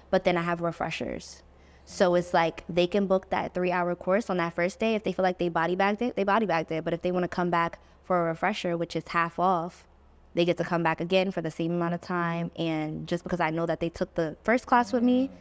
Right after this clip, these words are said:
Speaker 1: they're perfecting their skills. But they're so cheap that it's like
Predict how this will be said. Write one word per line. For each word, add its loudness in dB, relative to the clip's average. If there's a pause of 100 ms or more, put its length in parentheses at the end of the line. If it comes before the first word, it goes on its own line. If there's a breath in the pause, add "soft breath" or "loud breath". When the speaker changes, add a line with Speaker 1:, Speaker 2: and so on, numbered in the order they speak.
(280 loud breath)
Speaker 1:
they're 2 (180)
perfecting 0
their -4
skills. -2
But 0
they're 4
so 0
cheap -2
that 0
it's -4
like -2